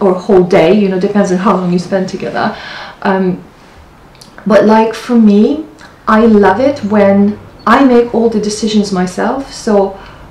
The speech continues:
if I wake up in the morning and I'm thinking,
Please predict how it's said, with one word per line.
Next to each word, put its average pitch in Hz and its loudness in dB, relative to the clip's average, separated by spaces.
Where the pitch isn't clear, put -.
if 226 0
I 214 4
wake 214 2
up 226 0
in 226 4
the 226 4
morning 254 2
and 226 -2
I'm 233 0
thinking, 269 -6